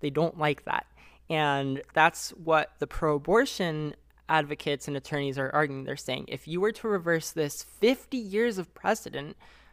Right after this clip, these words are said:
you would be making a very, very grave mistake." So again, it's very, very critical that we're ensuring that the Supreme Court is aware that human life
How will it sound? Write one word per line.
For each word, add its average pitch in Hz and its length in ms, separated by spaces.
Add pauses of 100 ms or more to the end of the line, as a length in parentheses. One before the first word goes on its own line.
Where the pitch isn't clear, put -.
(300)
you 175 200
would 220 100
be 202 140
making 180 360
a 160 60
very, 170 460
very 151 400
grave 139 340
mistake." - 640 (640)
So 160 500 (160)
again, 175 360
it's - 420
very, 185 460
very 160 640 (500)
critical 156 720 (300)
that - 180
we're 156 140
ensuring 156 560
that 147 140
the 147 60
Supreme 147 400
Court 143 280
is 139 160
aware 143 540 (440)
that 147 220
human 170 480
life 151 360